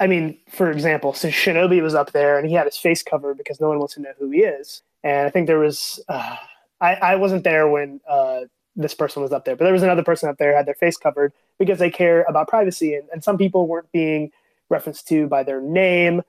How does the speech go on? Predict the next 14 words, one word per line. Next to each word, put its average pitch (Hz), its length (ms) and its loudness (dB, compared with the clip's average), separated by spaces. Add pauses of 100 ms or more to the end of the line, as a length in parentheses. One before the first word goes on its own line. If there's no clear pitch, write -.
(240)
So - 100 -4
if 180 80 2
you 247 60 4
ask 285 220 -2 (180)
any 202 200 2
of 175 100 2
those 160 200 0
devs, 165 540 0
they're 180 100 2
probably 180 300 2
gonna 175 200 0
build 147 320 0
in 143 200 -2
these 147 240 -8